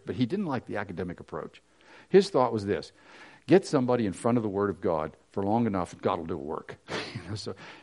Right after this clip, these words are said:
I don't know how many times, maybe some of you are, are the guilty parties in this. I had to start the Old Testament sur-, I did it for forty years.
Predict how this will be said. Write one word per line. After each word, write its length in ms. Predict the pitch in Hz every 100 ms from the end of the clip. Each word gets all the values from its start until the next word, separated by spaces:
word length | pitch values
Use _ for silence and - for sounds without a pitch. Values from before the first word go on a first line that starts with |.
| - - - - - _ _ - _ _ _ _ _ _ -
I 80 | 170
don't 160 | 226
know 120 | 139
how 220 | 113 135 143
many 260 | 151 135
times, 680 | - - 104 85 78 95 -
maybe 300 | 107 117 120
some 240 | - 139
of 120 | 131 110
you 160 | 127
are, 200 | 117 110 -
are 200 | 113 98 87 _
the 120 | - 104
guilty 320 | 135 123 117
parties 400 | - 139 117 82
in 100 | 82
this. 260 | 78 - -
I 120 | 117
had 240 | 113 131 104
to 60 |
start 460 | 98 - 127 127 -
the 80 | 110
Old 260 | 113 120
Testament 480 | - 117 - 98 98
sur-, 140 | - -
I 60 |
did 160 | 117 101
it 60 |
for 100 | -
forty 300 | 95 143 117
years. 280 | 101 101 76